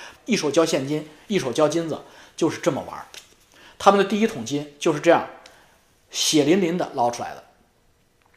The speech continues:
后来改革开放逐渐深入，香港的打金企业、制造企业也开始向内地，就是在深圳开厂，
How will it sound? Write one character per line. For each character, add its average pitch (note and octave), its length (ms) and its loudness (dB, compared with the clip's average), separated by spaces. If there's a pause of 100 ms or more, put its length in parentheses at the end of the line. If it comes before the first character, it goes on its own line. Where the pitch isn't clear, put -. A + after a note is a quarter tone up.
(240)
后 G3 240 4
来 D3 340 4 (440)
改 D#3 180 8
革 E3 80 4
开 G3+ 220 4
放 C#3+ 340 4
逐 F3+ 180 0
渐 G3 200 6
深 F#3 200 0
入， - 240 0 (380)
香 C4+ 340 8
港 D3 120 2
的 D#3 80 0
打 - 220 -2
金 G3 160 0
企 A#2+ 200 -6
业、 A#2 280 -8 (300)
制 B3+ 160 2
造 F3+ 160 10
企 - 180 0
业 A2+ 160 -2 (300)
也 D#3+ 260 4
开 G#3 200 2
始 E3 100 0
向 E3 240 -2
内 E3+ 180 2
地， D3+ 320 -2 (180)
就 E3+ 200 6
是 D#3 60 4
在 A3+ 180 6
深 G3 220 0
圳 D#3+ 220 0 (140)
开 F3+ 200 4
厂， - 240 -4